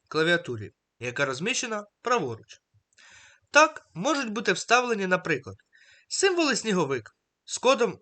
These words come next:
Д-, дев'ять тисяч сімсот тридцять один, серце у вигляді квітки, код десять тисяч вісімдесят сім, нота з кодом вісім, дев'ять тисяч вісімсот тридцять чотири та шахова фігура кінь, яка має код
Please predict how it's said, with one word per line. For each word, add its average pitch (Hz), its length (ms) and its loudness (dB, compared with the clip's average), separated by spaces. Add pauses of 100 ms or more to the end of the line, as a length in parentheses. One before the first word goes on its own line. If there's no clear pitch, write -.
Д-, 147 300 -2
дев'ять 165 300 0
тисяч 269 300 -6
сімсот 160 400 -8
тридцять 147 360 -6
один, 107 300 -14 (600)
серце 277 480 2
у 254 100 0
вигляді 220 380 -2
квітки, 180 520 -6 (320)
код 175 280 0
десять 170 340 -2
тисяч 277 380 -6
вісімдесят 147 560 -6
сім, 107 360 -12 (500)
нота 220 520 0 (440)
з - 140 -6
кодом 151 440 2
вісім, 139 400 -6 (120)
дев'ять 151 400 -2
тисяч 247 380 -6
вісімсот 123 540 -8
тридцять 139 360 -12
чотири 113 380 -12 (760)
та 285 200 6
шахова 226 460 2
фігура 233 400 0 (100)
кінь, 135 220 -2 (380)
яка 139 260 0
має 143 240 2
код 277 280 -2